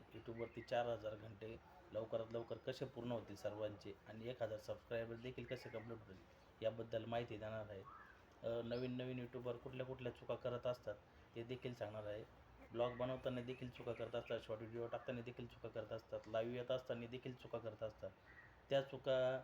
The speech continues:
होऊ नये त्यांच्याकडून म्हणून आपण त्यांना त्याबद्दल माहिती देणार आहे. कारण की या छोट्या छोट्या चुका होत असताना त्यांचा YouTube-वरती जो वॉच टायमिंग कंप्लीट व्हायचा असतो तो होत नसतो. सर्वात महत्त्वाचं ते भरपूर व्हिडिओ अपलोड करत असतात छान छान प्रकारचे,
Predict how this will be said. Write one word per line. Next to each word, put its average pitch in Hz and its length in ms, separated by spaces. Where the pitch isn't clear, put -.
होऊ 135 240
नये 139 160
त्यांच्याकडून 120 540
म्हणून 131 300
आपण 123 240
त्यांना 123 280
त्याबद्दल 113 440
माहिती 120 320
देणार 110 260
आहे. 101 120
कारण 120 180
की 127 120
या 127 180
छोट्या 123 260
छोट्या 117 220
चुका 123 280
होत 110 200
असताना 120 500
त्यांचा 123 400
YouTube-वरती 123 760
जो 120 220
वॉच 123 320
टायमिंग 135 280
कंप्लीट 131 340
व्हायचा 110 320
असतो 110 220
तो 117 180
होत 107 220
नसतो. 110 340
सर्वात 127 340
महत्त्वाचं 127 440
ते 127 280
भरपूर 120 320
व्हिडिओ 117 220
अपलोड 120 320
करत 120 240
असतात 120 340
छान 110 200
छान 107 120
प्रकारचे, 104 560